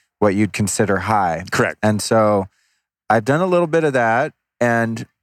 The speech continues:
Speaker 1: haven't really noticed anything other than,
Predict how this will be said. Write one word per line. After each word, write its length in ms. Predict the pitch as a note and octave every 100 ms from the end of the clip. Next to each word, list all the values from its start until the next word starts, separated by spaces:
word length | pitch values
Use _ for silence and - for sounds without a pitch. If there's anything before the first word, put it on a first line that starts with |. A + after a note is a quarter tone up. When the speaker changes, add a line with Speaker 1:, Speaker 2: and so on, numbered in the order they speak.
| _ _
Speaker 1:
haven't 380 | D#3 G#3 D4 A3+
really 440 | D#3+ G3+ F3 B2 -
noticed 720 | G2 G#2 A2 C3+ E3 G3+ -
anything 540 | C3+ F3+ F#3+ G3 G3+ F3+ -
other 340 | C#3 E3 F3+ D#3
than, 580 | D3 A#2+ A2+ B2+ D#3